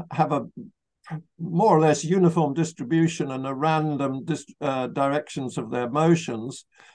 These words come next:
But then, uh, as it evolves in both directions of Newtonian time, clusters form,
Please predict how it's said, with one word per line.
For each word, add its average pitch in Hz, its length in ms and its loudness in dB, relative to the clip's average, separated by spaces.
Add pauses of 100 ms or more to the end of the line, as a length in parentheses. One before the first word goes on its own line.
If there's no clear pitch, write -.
(180)
But 156 260 -4
then, 175 600 6
uh, 147 400 0
as 180 300 4
it 180 200 2
evolves 160 760 2 (240)
in 151 180 -4
both 202 260 6 (120)
directions 156 600 2
of 107 120 -10
Newtonian 139 580 -2
time, 135 400 -2
clusters 170 640 2
form, 131 720 0